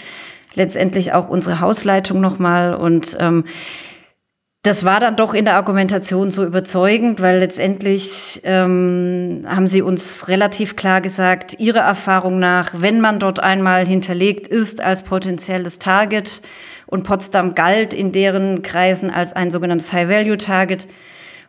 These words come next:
ähm, dann ist ihre Erfahrung auch, dass man dann eigentlich auch schon,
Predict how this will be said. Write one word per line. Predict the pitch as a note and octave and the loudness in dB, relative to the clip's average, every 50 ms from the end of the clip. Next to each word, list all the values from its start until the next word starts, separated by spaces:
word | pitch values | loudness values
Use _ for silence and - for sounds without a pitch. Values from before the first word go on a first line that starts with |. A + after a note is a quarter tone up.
| _ _ - | _ _ 2
ähm, | F#3+ F#3+ F#3 F#3 F3+ F3+ F3+ F3 | 2 4 4 4 2 2 2 2
dann | - F3 F3+ F#3 G3 G3 | 2 2 2 2 2 0
ist | G3 - G3 F#3+ - | 0 0 -2 -2 -2
ihre | - G#3 F#3 F#3+ | -2 0 0 0
Erfahrung | A2+ F#3 F#3 - - F3+ E3+ E3+ F3 F3+ - | 0 0 -2 -2 -2 -2 0 2 0 0 0
auch, | - E3+ E3 E3 D#3+ D#3+ | 2 2 2 2 0 -2
dass | - E3+ E3+ D#3+ - - - - - - - - - _ - - | -2 -2 -2 0 -2 -2 -4 -4 -4 -6 -10 -14 -20 _ -16 -10
man | C3+ C#3+ E3+ F3 F3 E3 | -4 0 2 2 4 4
dann | D#3+ E3 E3 | 2 2 2
eigentlich | - E3+ F3 F3+ F3+ F3+ F3+ F3+ F3 - | 2 2 0 0 0 -2 -4 -4 -4 -4
auch | - E3+ E3 E3 D#3+ - | -2 -2 -2 -4 -6 -10
schon, | - - - - F3 E3 E3+ E3+ E3 E3+ E3 D#3+ D#3+ E3 - | -10 -8 -4 -2 0 2 2 2 2 0 -2 -4 -6 -12 -18